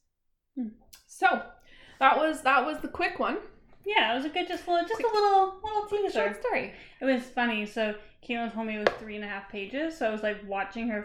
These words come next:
Speaker 1: flip the pages, being like, "When are we gonna get to the end of this?"
Speaker 2: Yeah.
Speaker 1: And I was like, "Oh, there it is."
Speaker 2: <laughs>
Speaker 1: Yeah, that was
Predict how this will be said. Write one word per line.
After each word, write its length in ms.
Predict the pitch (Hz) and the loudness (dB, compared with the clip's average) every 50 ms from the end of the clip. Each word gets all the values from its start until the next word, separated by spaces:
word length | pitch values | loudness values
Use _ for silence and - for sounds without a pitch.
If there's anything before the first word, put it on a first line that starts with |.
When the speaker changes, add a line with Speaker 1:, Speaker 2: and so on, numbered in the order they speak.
| - - | -6 -8
Speaker 1:
flip 180 | 220 214 - | -10 -10 -10
the 80 | - 214 | -12 -12
pages, 460 | 208 - 208 202 202 - 240 226 214 | -10 -8 -8 -8 -8 -8 -10 -8 -8
being 120 | 233 220 | -8 -8
like, 200 | 208 190 185 - | -8 -8 -10 -10
"When 100 | 190 214 | -8 -8
are 80 | 247 269 | -6 -6
we 60 | 269 | -6
gonna 160 | 254 233 226 | -6 -6 -8
get 140 | 214 220 220 - | -8 -10 -12 -12
to 40 | - | -12
the 100 | 190 196 | -12 -8
end 180 | 214 240 254 | -6 -6 -6
of 60 | 220 - | -6 -6
this?" 160 | 226 208 - - | -8 -10 -10 -6
Speaker 2:
Yeah. 240 | - 214 190 - - | -4 -2 -2 -2 -4
Speaker 1:
And 60 | - - | -6 -8
I 60 | - | -10
was 80 | - - | -12 -12
like, 140 | - 220 - - | -14 -14 -12 -10
"Oh, 180 | 269 320 320 - - - - | -10 -10 -10 -12 -18 -16 -12
there 160 | 247 220 226 247 262 254 254 | -12 -10 -10 -8 -10 -10 -12
it 40 | 247 - - - 240 | -12 -16 -10 -8 -8
is." 60 | 226 190 | -8 -8
Speaker 2:
<laughs> 520 | - - - - - _ _ _ - - - | -10 -16 -20 -20 -20 _ _ _ -20 -12 -10
Speaker 1:
Yeah, 220 | 269 247 233 220 - | -8 -8 -8 -8 -8
that 100 | 247 240 | -8 -8
was 120 | 240 233 | -8 -10